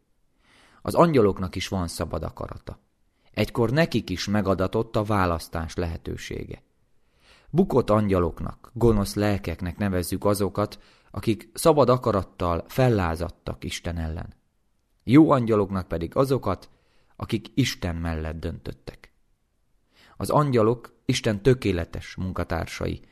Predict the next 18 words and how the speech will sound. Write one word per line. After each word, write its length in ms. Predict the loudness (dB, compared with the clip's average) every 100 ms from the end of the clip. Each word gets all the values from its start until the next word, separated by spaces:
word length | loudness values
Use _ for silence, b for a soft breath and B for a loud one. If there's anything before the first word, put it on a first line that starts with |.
| b b
akik 260 | -4 -4 -2
Istent 380 | -2 0 -2
szolgálják 720 | 0 2 2 2 2 2 0 -4
s 80 | -2
engedelmeskednek 1080 | 0 2 0 0 -4 -8 -6 -8 -6 -10
neki. 380 | -10 -10 -12 -14 _ _ _ _ _ _ _ _ 0
Ők 220 | 0 2
Isten 320 | -2 -2 -4
szolgálatában 880 | 0 2 2 2 0 -2 -4 -4 -4
élik 340 | -2 -2 -4
meg 300 | -6 -8 -8 -14 _
szabadságukat. 1200 | -6 0 0 -2 -8 -12 -12 -12 -16 -18 -18 -20 _ _ _ _ _ _ _ _ _ _ _ _ _ _ _ _ _ -4
A 100 | 2
mai 220 | 2 4
napon 460 | 0 0 -2 -2 -8 b b b
a 120 | -2 2
három 400 | 4 2 2 -2
főangyalt, 880 | 2 2 2 -2 -4 -6 -8 -16